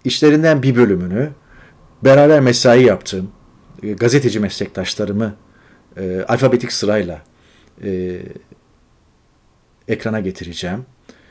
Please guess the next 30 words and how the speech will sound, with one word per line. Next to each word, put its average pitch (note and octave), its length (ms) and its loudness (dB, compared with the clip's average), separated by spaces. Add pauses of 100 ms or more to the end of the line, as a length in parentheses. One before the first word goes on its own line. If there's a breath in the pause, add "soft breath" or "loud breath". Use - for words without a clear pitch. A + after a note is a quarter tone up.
(400 soft breath)
E, F#2+ 160 -8
unutmadık B2 520 -2
onları. E2+ 380 -14 (520)
Onlarla C3+ 360 2
yan B2+ 180 4
yana A#2 180 0
mesai G#2 380 -2
yaptım. F#2+ 500 -10
Onlarla A2+ 460 0
arkadaşlık G2+ 540 -4
yaptım. F#2 420 -14 (400 soft breath)
Ailecek B2 440 4
görüştüğüm G#2+ 400 -2
isimler F#2+ 400 -6
var. E2 400 -16 (340 soft breath)
Tanıdığım C#3+ 400 4
isimler G2 420 -4
var. F2 380 -14 (520 loud breath)
Yakın C#3+ 280 2
tanıdığım B2+ 380 2
isimler A2 400 -4
var. G#2+ 200 0
Uzaktan C3+ 440 0
merhabalaştığım G2+ 640 -4
isimler F#2 380 -10
var G2+ 240 -8
vesaire. F2+ 480 -12
Kendi C#3 300 0
bile G#2+ 160 -2
bildiklerimi G2 580 -8